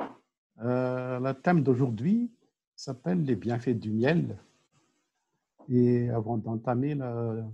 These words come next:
présentation, je souhaite, euh, juste, euh, mentionner que je ne suis pas agronome,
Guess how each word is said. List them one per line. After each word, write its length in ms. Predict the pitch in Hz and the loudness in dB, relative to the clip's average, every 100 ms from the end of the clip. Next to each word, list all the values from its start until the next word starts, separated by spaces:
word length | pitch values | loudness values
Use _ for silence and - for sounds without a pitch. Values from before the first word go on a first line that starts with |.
| - _ _ _ _ | -14 _ _ _ _
présentation, 680 | - 107 107 110 - 143 175 | -4 -2 0 -2 -2 0 0
je 160 | 110 | 0
souhaite, 800 | 110 - - - 127 127 127 _ 123 | -6 -8 -14 -8 0 0 0 _ 0
euh, 340 | 113 110 107 98 | 0 0 -4 -6
juste, 480 | 87 135 175 - 143 | -2 2 2 0 -2
euh, 1500 | 131 139 135 - _ _ _ _ _ _ - 113 110 110 | -2 -4 -12 -18 _ _ _ _ _ _ -16 -10 -10 -10
mentionner 520 | 107 123 120 135 131 151 | -4 -4 -2 -2 -2 -2
que 180 | 123 | -4
je 140 | 104 113 | -4 -2
ne 160 | 120 | -4
suis 220 | 117 - 123 | -6 -10 -14
pas 600 | - 131 123 120 117 113 | -8 -4 -2 -2 -2 -2
agronome, 540 | 113 107 104 139 175 | -2 -2 0 -2 -4